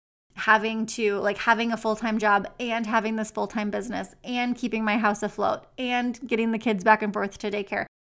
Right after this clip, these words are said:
My husband is very involved. I don't do this all by myself, and it still felt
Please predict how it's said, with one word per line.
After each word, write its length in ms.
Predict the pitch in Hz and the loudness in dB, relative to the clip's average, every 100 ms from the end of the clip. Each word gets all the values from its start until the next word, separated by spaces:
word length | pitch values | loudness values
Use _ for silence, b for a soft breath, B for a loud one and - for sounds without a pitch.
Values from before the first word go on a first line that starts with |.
| _ - | _ 4
My 200 | 247 453 | 6 6
husband 320 | 466 466 453 | 2 0 2
is 120 | 392 196 | 2 4
very 360 | 208 233 220 | 4 6 4
involved. 440 | 185 185 - - - | 2 2 2 2 4
I 160 | 262 | 4
don't 400 | 240 226 226 226 | 4 6 4 4
do 160 | 214 208 | 0 -2
this 260 | 196 202 - | 0 -4 0
all 220 | 208 190 | 2 4
by 140 | 185 | 2
myself, 500 | 185 185 - 117 - 208 | 2 -2 0 0 -2 -2
and 160 | 254 | -2
it 140 | 247 - | -2 -6
still 580 | - - 226 214 226 | -16 -6 -2 0 0
felt 580 | 254 - 208 202 - - | -4 -4 -2 0 -2 -8